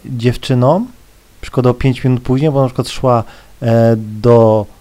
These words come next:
paczkomatu i wracała i ty już z inną gadałeś, no to już tą dziewczynę,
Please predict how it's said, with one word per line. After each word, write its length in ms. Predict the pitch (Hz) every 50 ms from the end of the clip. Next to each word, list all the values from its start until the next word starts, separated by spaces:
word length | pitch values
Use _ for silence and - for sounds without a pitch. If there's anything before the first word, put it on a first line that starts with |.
| - - - - -
paczkomatu 840 | - 123 120 - - - 120 120 139 151 165 175 - - 180 180
i 120 | 160 151 135
wracała 520 | 131 135 135 131 - - 151 165 185 180
i 60 | 160
ty 120 | - - 139
już 120 | 135 131
z 60 | 123
inną 260 | 131 139 143 139 135
gadałeś, 340 | 131 127 123 135 147 170 180
no 100 | 180 170
to 140 | 156 - 151
już 280 | 156 156 147 139 - -
tą 260 | - - 151 156 151
dziewczynę, 640 | 143 143 139 - - - 147 147 151 170 190 214